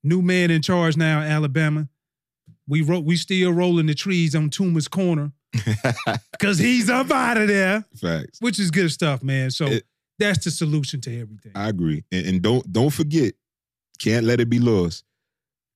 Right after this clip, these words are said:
Speaker 2: College football, the playoffs, they expanded this year.
Speaker 1: Yes.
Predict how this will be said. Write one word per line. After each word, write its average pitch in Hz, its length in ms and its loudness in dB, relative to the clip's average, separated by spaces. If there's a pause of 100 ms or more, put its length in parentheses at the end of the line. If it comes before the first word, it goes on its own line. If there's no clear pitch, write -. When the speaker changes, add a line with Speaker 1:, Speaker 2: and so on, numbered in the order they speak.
Speaker 2:
College 156 320 -2
football, 147 580 0 (100)
the 92 80 -6
playoffs, 107 600 0
they 127 100 2
expanded 151 480 0
this 165 160 -4
year. 131 220 -8 (440)
Speaker 1:
Yes. 135 480 -10